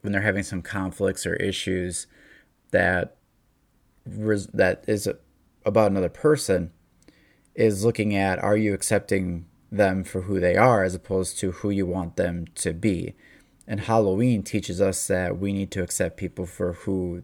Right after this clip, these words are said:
they are. And the fifth and final point for Halloween is that there are people willing to help. And I, Doctor Loomis is one of my, um,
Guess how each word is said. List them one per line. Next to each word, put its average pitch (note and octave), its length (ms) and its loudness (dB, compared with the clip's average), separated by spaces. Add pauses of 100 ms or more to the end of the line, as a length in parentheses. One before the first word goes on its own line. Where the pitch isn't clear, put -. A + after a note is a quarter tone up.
(120)
they F2+ 220 0
are. F2+ 440 -4 (1000)
And A2 180 4
the G#2+ 60 0
fifth E3+ 260 4
and A#2+ 100 0
final B2+ 300 2
point G2+ 460 -4
for F#2 720 2 (520)
Halloween G#2 540 2
is F#2 240 0
that F#2 300 -2
there G#2+ 320 2
are G#2+ 340 2
people F2+ 800 -2 (720)
willing C#3+ 300 6
to G2+ 160 2
help. F#2+ 400 -2
And G2 240 -2
I, G2 300 0 (360)
Doctor G2+ 320 0
Loomis F#2 460 -4
is F#2 140 -4
one G2 160 -2
of F#2 80 -2
my, F2+ 640 -4 (680)
um, F2+ 440 -4